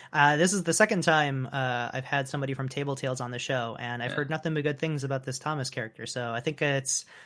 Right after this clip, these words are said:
Speaker 1: incumbent on me now to,
Speaker 2: <laughs>
Speaker 1: to, you know, get in touch with him and chat with him myself.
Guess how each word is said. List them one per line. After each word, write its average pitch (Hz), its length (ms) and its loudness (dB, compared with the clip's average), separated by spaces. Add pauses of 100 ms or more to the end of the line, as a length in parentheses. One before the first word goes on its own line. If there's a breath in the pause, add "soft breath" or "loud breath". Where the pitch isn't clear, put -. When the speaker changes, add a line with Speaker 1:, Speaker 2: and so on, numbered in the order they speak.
(200 loud breath)
Speaker 1:
incumbent 135 460 -2
on 127 120 -2
me 131 140 -2
now 127 220 -2
to, 120 340 -6 (120)
Speaker 2:
<laughs> 139 360 0
Speaker 1:
to, 120 300 -4
you 131 140 -2
know, 117 100 -4
get 131 160 -2
in 139 60 -6
touch 135 180 -2
with 143 100 0
him 131 140 0
and 120 100 -4
chat 135 160 -2
with 139 80 -4
him 127 80 -4
myself. 123 480 -4